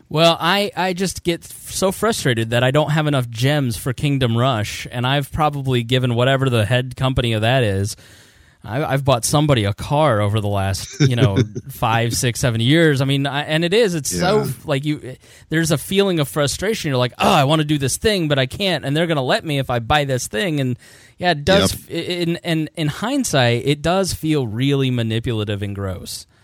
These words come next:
Speaker 2: It is. And it is. And it's all about dopamine. It's all <laughs> about, you know, that feeling you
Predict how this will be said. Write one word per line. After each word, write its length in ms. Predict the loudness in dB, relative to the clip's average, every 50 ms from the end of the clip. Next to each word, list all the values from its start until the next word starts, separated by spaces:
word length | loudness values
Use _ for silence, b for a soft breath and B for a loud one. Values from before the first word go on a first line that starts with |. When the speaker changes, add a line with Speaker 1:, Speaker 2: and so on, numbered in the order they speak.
| b b b
Speaker 2:
It 140 | 2 4
is. 480 | 4 4 4 2 0 -2 -6 -6 -8 -2 2 6
And 120 | 6 8
it 140 | 8 6 6
is. 400 | 4 4 4 2 -2 -6 -8 -10 _ -4
And 220 | -2 0 0 0
it's 140 | -2 0 2
all 100 | 4 4
about 280 | 6 4 2 2 0 -2
dopamine. 600 | -2 -2 -2 -2 -4 -4 -2 -2 -2 -2 -2 -4
It's 160 | -4 -4 -2
all 200 | 0 2 2 2
<laughs> 60 | 0
about, 340 | 0 -2 0 0 0 -2 -2 B -8 -8 -6 -6 -6 -6 B B
you 480 | 2 2 2 2 0 -2 2 2 4
know, 160 | 4 6 4
that 240 | 4 4 2 2 0
feeling 460 | -2 2 4 4 6 6 6 6 6
you 160 | 6 4 4